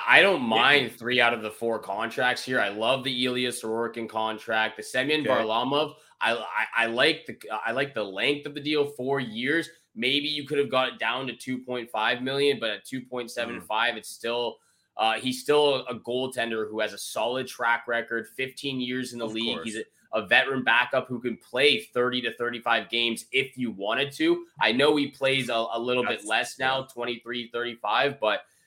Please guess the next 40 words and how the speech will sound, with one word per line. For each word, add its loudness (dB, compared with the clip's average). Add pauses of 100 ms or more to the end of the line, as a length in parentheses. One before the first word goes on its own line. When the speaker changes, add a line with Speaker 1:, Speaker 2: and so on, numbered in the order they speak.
(160)
Speaker 1:
if 6
he, 0 (100)
if, 6 (240)
you -4
know, 0 (120)
again, -2
knock 0
on 2
wood, 4
hopefully -4
it -6
doesn't -6
happen, 4
but -2
if -8
Sorokin 4
gets 2
hurt 4 (340)
or 6
he 0
just -2
has 6
to -6
play 0
more 0
games, 0
Varlamov 0
is -8
capable -6
of -8
doing -4
so. -2
So -4 (220)
I 0
like 0
the -6
contract. -2
Yeah, 2
he'll -4
be -4